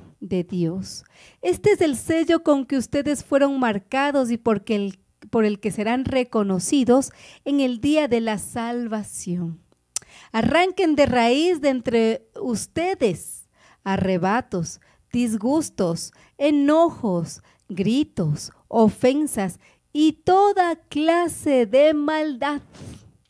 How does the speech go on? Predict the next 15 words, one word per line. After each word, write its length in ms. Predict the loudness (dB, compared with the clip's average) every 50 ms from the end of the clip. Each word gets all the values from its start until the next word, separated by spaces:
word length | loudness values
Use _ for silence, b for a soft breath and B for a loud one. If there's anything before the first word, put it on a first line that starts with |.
| _ _ _ _ _ _ _ _ _ _ _ _ _ -20 b b b b b b b b b b b 0
Más 240 | 2 2 2 2
bien 260 | 0 0 0 0 0 0
sean 360 | 0 -2 0 0 0 0 -2
buenos 640 | 0 0 2 2 2 2 2 2 2 0 0 -2 -4
y 100 | -6 -6 -4
comprensivos 1040 | _ 0 0 0 0 _ 0 0 0 -2 -6 -4 -2 0 0 0 0 0 -2 -2 -2
unos 460 | -4 -4 -2 -2 -2 -2 -2 -4 -6 _ _ _
con 300 | -4 -2 -2 0 2 4
otros, 640 | 6 6 6 4 2 0 2 2 2 2 0 -4 B B B B B B _
perdonándose 1000 | -2 -2 -2 0 0 0 0 2 2 0 0 0 0 0 0 -2 -2 -2 -4 -2
mutuamente 1200 | -2 -2 -2 -2 -2 -4 _ -2 -2 0 0 0 -2 -2 -2 -2 -2 -2 -2 -4 _ -4 -6 -6 _ b b b b b _
como 360 | -8 -8 -6 -4 -4 -4 -4 -6
Dios 440 | -4 -4 -2 -2 -2 -4 -4 -8
los 240 | -8 -8 -8 -8 -10
perdonó 720 | _ -8 -8 -6 -4 -6 -6 -6 -6 -6 -6 -6 -6 -10